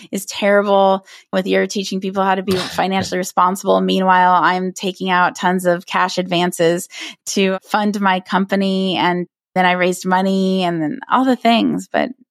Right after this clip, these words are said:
Speaker 1: eh, I would do it all over again.
Speaker 2: I think you're right. I think the life of an action sports person or even any professional athlete is very similar to an entrepreneur.
Speaker 1: Yeah.
Speaker 2: There's a lot of alignment. So I gotta ask you, because by time this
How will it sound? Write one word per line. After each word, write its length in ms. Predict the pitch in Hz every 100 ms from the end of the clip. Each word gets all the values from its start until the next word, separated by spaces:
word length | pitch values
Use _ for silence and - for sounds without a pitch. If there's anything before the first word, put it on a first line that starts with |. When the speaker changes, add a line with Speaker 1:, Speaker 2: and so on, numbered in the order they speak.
| -
Speaker 1:
eh, 160 | 202
I 180 | 202 196
would 120 | 202
do 100 | 196
it 60 | 190
all 160 | 175 175
over 180 | 170 156
again. 240 | 151 73
Speaker 2:
I 160 | 110 104
think 360 | 135 135 123
you're 100 | 101 95
right. 320 | 95 95 90
I 100 | 87
think 260 | 113 92
the 120 | - 107
life 300 | 123 135 135
of 140 | 104
an 80 | 92
action 800 | 98 101 - - 95 92 85 80 _ _
sports 600 | - - - 92 90 -
person 320 | 101 95 104
or 140 | 95 123
even 200 | 123 98
any 280 | 101 110
professional 580 | 107 - - 95 - 92
athlete 380 | 90 87 92 87
is 120 | 90
very 220 | 120 131 101
similar 440 | - 90 92 78
to 140 | - 85
an 80 |
entrepreneur. 760 | 85 82 - - 82 80 78 78 -
Speaker 1:
Yeah. 200 | 190 170
Speaker 2:
There's 160 | -
a 40 | 104
lot 200 | 104 107
of 60 | 95
alignment. 460 | 90 101 95 85
So 220 | - 117 - - - -
I 100 | 131
gotta 180 | 151 135
ask 360 | 131 156 -
you, 100 | 110
because 400 | 98 101 107 101
by 160 | - 104
time 380 | - 143 151 135
this 200 | 120